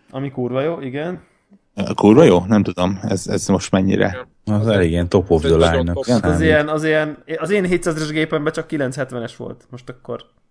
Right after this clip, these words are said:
Speaker 2: Igen, de tiédben szám erő-, erősebb processzor volt
Speaker 1: Jó, mert
Speaker 2: talán.
Speaker 1: D D R négy miatt, igen.
Speaker 3: Jó, most
Speaker 2: És
Speaker 3: de
Speaker 2: viszont ez
Speaker 3: ez egy, ez egy
Speaker 2: tíz nyolcvan
Speaker 3: négy-ötszázezres
Speaker 2: p-ben
Speaker 3: gép, amiről
Speaker 2: ultrában
Speaker 3: beszélsz.
Speaker 2: ment, és konstans hatvan F P S-sel.
Speaker 3: Jó van, de most félmilliós P C-ről beszélünk.
Speaker 2: Oké,
Speaker 1: Szá-,
Speaker 2: viszont ez, viszont,
Speaker 1: százhetvenes
Speaker 2: viszont ez,
Speaker 1: videókártya.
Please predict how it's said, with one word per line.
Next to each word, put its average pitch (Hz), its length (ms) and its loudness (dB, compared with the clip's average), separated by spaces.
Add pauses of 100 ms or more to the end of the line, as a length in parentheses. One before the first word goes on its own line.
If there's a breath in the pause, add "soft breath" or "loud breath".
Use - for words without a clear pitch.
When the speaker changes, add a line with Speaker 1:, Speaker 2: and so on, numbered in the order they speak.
(400)
Speaker 2:
Igen, 135 180 6
de 104 140 6
tiédben 95 380 2
szám 95 200 -2
erő-, 90 240 2
erősebb 90 340 0
processzor - 500 -6
volt - 140 -6
Speaker 1:
Jó, 135 60 -4
mert 127 140 -4
Speaker 2:
talán. 127 160 -2
Speaker 1:
D - 40 -6
D 120 80 -4
R 113 60 -8
négy 110 200 -12
miatt, 113 320 -18
igen. 120 360 -16
Speaker 3:
Jó, 131 180 -4
most 135 160 0
Speaker 2:
És 92 360 0
Speaker 3:
de 131 320 2 (460)
Speaker 2:
viszont 107 360 2
ez 107 60 4
Speaker 3:
ez 104 120 2
egy, - 40 -6
ez - 80 -16
egy 131 140 -14
Speaker 2:
tíz 113 240 4
nyolcvan 107 280 4
Speaker 3:
négy-ötszázezres 120 680 -2
Speaker 2:
p-ben - 80 -20
Speaker 3:
gép, 107 260 -18
amiről 113 320 -2
Speaker 2:
ultrában 90 640 0
Speaker 3:
beszélsz. 85 160 0
Speaker 2:
ment, - 240 -10 (120)
és 85 380 -6
konstans 90 580 -2
hatvan - 400 -4
F - 140 -10
P - 200 -6
S-sel. 107 340 -8
Speaker 3:
Jó 120 200 -8
van, 113 140 -6
de 110 100 -2
most 104 240 -6
félmilliós 113 600 -4
P 104 160 -6
C-ről 101 280 -8
beszélünk. 104 440 -14
Speaker 2:
Oké, - 240 2
Speaker 1:
Szá-, - 160 0
Speaker 2:
viszont - 220 2
ez, 101 100 8
viszont, 143 200 6
Speaker 1:
százhetvenes 135 480 -2
Speaker 2:
viszont 120 200 2
ez, 110 100 0
Speaker 1:
videókártya. 113 580 -4